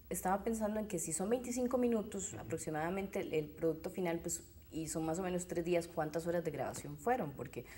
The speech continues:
Speaker 1: me imagino que fueron jornadas largas.
Speaker 2: Ah, completas, de día completo. Eh, esos tres días más los que se hiz-, lo que pasa es que son tres días como muy provechosos,
Speaker 1: Ujú.
Speaker 2: porque, eh,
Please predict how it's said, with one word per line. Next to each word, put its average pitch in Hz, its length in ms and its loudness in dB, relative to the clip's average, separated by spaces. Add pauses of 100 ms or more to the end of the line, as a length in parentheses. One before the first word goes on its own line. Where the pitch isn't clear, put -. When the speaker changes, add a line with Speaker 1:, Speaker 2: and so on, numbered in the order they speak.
(140)
Speaker 1:
me 190 40 4
imagino 170 220 6
que 214 80 4
fueron 196 220 4
jornadas 170 580 2
largas. 185 540 2
Speaker 2:
Ah, - 120 4 (120)
completas, - 560 0
de 80 120 0
día 87 200 4
completo. - 560 -2 (240)
Eh, 87 340 0 (160)
esos 117 300 2
tres 139 260 4
días 160 300 8
más 95 560 -2 (480)
los 107 380 6
que - 180 6
se 98 240 4
hiz-, 95 260 -2
lo 107 80 10
que 113 80 4
pasa 165 200 6
es 170 60 -2
que 170 60 -4
son 180 160 4
tres 180 220 8
días 175 180 10
como 165 220 2
muy 135 160 4
provechosos, 127 720 6
Speaker 1:
Ujú. 180 100 -8
Speaker 2:
porque, 151 300 4 (1000)
eh, 87 600 4